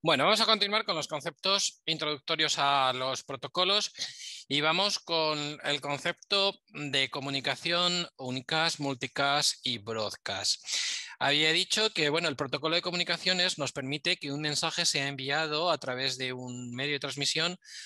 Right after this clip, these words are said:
mm, entre nodos, pero es bueno saber diferenciar el tipo de mensajes. El mensaje puede ir de un nodo a otro nodo, un mensaje, digamos, unidireccional.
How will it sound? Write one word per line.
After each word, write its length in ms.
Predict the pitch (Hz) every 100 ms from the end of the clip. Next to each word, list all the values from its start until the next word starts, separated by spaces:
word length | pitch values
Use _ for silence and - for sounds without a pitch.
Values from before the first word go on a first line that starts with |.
| - _ _
mm, 280 | 120 123 123 -
entre 320 | 127 120 120
nodos, 500 | 151 196 139 107 -
pero 400 | 127 127 127 113 _ _ _ _ _ _ _ _ -
es 200 | 123 120
bueno 400 | 147 147 151 - - - -
saber 320 | - 139 147
diferenciar 760 | 160 151 160 151 - 160 170 - _ _ _ -
el 160 | 135
tipo 240 | 160 147 180
de 80 |
mensajes. 680 | 143 120 - 131 - 101 - -
El 120 | 123
mensaje 400 | 123 139 151 185
puede 340 | 175 170 160
ir 240 | 165 196 - _
de 240 | 113 123
un 260 | 131 139 139
nodo 460 | 147 151 175 220 -
a 140 | 117
otro 320 | 110 113 113 110
nodo, 420 | 143 175 101 - _ _ -
un 120 | 117
mensaje, 480 | 120 117 143 165 151
digamos, 480 | 120 123 156 - -
unidireccional. 960 | 127 123 120 110 - 117 123 135 107